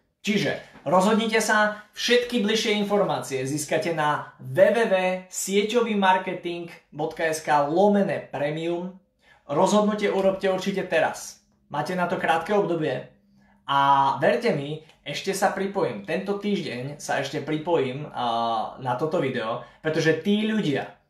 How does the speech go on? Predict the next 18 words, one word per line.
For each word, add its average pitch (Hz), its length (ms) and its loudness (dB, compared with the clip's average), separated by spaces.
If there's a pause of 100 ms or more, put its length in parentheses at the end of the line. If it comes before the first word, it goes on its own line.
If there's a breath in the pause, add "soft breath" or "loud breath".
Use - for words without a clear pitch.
(240)
ktorí 196 160 2
si 202 160 -2
to 196 80 0
zakúpia 170 640 0
najbližšie 170 720 -2
dni, 160 320 -6 (240 soft breath)
získajú 180 480 0
odo 180 160 -2
mňa 160 160 0
ešte 165 200 -4
jeden 151 360 0
brutálny 190 560 2
bonus 165 480 -2 (240 soft breath)
a 107 400 2
ja 147 240 0
len 160 80 -4
spomeniem, 175 480 -4
že 135 400 -4